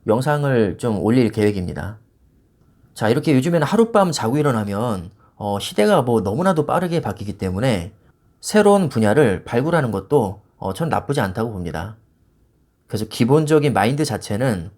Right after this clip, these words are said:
어, 당연히 좋은 종목에 오래 투자하는 게 맞는 것이고요. 그 안에서 포트폴리오는 어느 정도 상황에 따라서 조절할 필요가 있다는 말씀을 드리는 겁니다.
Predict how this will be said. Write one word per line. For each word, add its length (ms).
어, 240
당연히 320
좋은 280
종목에 440
오래 360
투자하는 360
게 100
맞는 300
것이고요. 580
그 260
안에서 520
포트폴리오는 840
어느 260
정도 600
상황에 380
따라서 320
조절할 420
필요가 480
있다는 380
말씀을 520
드리는 320
겁니다. 480